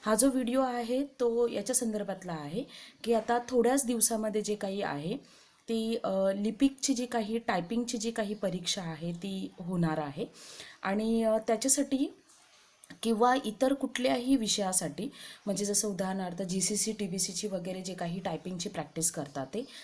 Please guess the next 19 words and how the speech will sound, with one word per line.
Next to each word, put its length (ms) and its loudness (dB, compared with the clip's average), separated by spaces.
त्या 120 4
मुलांसाठी 720 2
सुद्धा 360 2
हा 220 0
व्हिडिओ 360 -2
महत्त्वाचा 640 -2
आहे. 300 -12
ओके, 220 -4
किंवा 180 2
तुम्ही 240 6
असं 240 2
म्हणू 280 2
शकता 440 -4
की 120 0
जे 260 4
विद्यार्थी, 760 0
अ, 140 -2
घरी 360 6
बसून 420 4